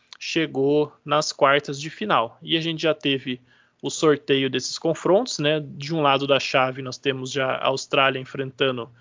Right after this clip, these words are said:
Estados Unidos. Quem vencer esse confronto enfrenta o vencedor de China e Sérvia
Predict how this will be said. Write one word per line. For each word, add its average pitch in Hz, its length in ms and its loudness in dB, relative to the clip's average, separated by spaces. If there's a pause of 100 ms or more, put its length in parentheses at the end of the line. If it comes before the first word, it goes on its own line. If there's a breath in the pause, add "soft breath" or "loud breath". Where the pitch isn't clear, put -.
(280 soft breath)
Estados 135 480 0
Unidos. 196 600 -4 (320 soft breath)
Quem 165 380 0
vencer 143 500 -2
esse - 160 -4
confronto 131 720 -2
enfrenta 131 880 2
o 131 80 -6
vencedor 135 480 -2
de 127 100 -8
China 139 540 0
e 165 100 -12
Sérvia 123 640 0